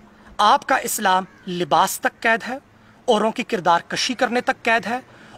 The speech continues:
और ख़ुद को एक certain level of moral superiority देने तक महदूद है। हमारा इस्लाम ये इस्लाम नहीं। हम घर के दरवाजे से दाखिल हुए हुए इंसान का ना मजहब पूछते हैं, ना धर्म पूछते हैं,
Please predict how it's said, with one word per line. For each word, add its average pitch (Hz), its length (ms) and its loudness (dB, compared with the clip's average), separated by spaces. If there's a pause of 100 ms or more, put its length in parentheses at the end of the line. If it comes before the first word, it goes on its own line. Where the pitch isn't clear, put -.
और 220 80 2
ख़ुद - 320 -2
को 165 300 -6
एक 226 160 -4
certain 269 500 2
level 220 280 0
of 214 160 -2
moral 202 300 -2
superiority 202 720 -2
देने 156 220 -12
तक - 180 -14
महदूद 170 360 -12
है। 233 120 -6 (840)
हमारा 226 340 4
इस्लाम 180 400 0
ये 160 120 -8
इस्लाम 143 320 -12
नहीं। 156 260 -14 (580)
हम 254 180 2
घर 240 180 2
के 269 120 0
दरवाजे 214 420 2
से 247 140 -2
दाखिल 196 320 2
हुए 214 180 -4
हुए 208 100 -4
इंसान 190 300 0
का 196 120 0
ना 185 120 -2
मजहब 165 280 -4
पूछते - 360 -8
हैं, 254 160 -6 (300)
ना 180 120 2
धर्म 175 300 0
पूछते 247 360 -6
हैं, 226 180 -8